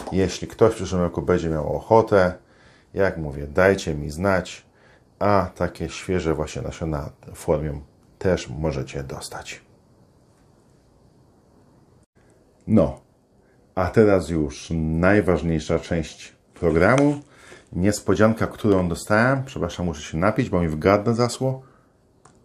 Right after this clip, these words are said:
Paczka, paczka, list, który dostałem. A list przyszedł z, z Kanady. Wysłany przez bardzo sympatycznego faceta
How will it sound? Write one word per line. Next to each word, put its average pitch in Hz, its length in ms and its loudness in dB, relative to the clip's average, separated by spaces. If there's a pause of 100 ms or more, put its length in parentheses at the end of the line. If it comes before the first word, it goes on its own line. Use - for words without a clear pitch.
(3750)
Paczka, 117 500 2 (340)
paczka, 78 380 -2
list, 139 260 4
który 87 300 0
dostałem. 87 580 2 (920)
A 104 180 6
list 110 400 2
przyszedł 117 600 2
z, 80 220 -4 (920)
z - 180 -14
Kanady. 120 440 0 (1200)
Wysłany 104 920 2
przez - 1040 2
bardzo 87 460 2
sympatycznego 78 640 -6
faceta 90 680 -2